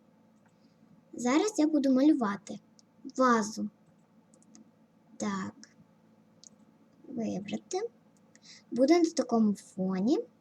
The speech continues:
та на столі. Так. Розміри збільшити потрібно.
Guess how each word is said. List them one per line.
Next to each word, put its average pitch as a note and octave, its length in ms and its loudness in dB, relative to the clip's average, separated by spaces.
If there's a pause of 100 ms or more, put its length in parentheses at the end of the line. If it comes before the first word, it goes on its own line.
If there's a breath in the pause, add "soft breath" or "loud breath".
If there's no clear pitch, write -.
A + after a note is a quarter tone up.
(600)
та A3 180 -2
на D#4+ 140 4
столі. A#3 580 0 (1400)
Так. G#3+ 400 -10 (920)
Розміри A3 680 -2
збільшити B3 920 -4 (1200 soft breath)
потрібно. C4 960 -6